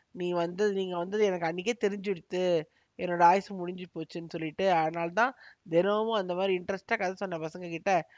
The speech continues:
நீங்களும் வாசல்ல உட்காந்து தினமும் கதை கேட்டு போறது எனக்கு தெரியும், அதனால தான் குழந்தைங்களுக்கும் அந்த மாதிரி இன்ட்ரெஸ்டா சொன்னேன். ஆனா, எங்க வீட்டுல வந்து என்னன்னா, இந்த கத்திரிக்காய்ன்னு சொல்றது செடி வச்சிருக்கேன் பின்னால கொல்லையில, அதுல காய் காய்ச்சதும்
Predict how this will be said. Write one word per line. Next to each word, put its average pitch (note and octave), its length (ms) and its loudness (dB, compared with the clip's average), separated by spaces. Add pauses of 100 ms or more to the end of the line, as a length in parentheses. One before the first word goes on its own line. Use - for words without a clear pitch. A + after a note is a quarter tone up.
(180)
நீங்களும் A#3 400 2
வாசல்ல F#3+ 380 2
உட்காந்து F#3+ 200 -4
தினமும் F3 320 0
கதை F#3 200 0
கேட்டு F3+ 260 -4
போறது D#3+ 220 -4
எனக்கு E3+ 240 -2
தெரியும், D#3+ 680 -6 (460)
அதனால A3 420 4
தான் A3+ 140 2
குழந்தைங்களுக்கும் G#3+ 340 -2
அந்த G#3 160 0
மாதிரி G3 200 0
இன்ட்ரெஸ்டா F3+ 320 -4
சொன்னேன். D#3+ 540 -4 (320)
ஆனா, F3+ 420 2
எங்க F#3 260 -2
வீட்டுல G#3+ 260 0
வந்து E3+ 280 -2
என்னன்னா, G3 600 -2 (420)
இந்த - 160 -8
கத்திரிக்காய்ன்னு G3 520 4
சொல்றது F#3 400 -2 (100)
செடி A3+ 340 2
வச்சிருக்கேன் E3+ 720 -2
பின்னால E3+ 440 -2
கொல்லையில, D#3 760 0 (440)
அதுல A#3 480 8
காய் A3 320 6
காய்ச்சதும் A#3+ 420 2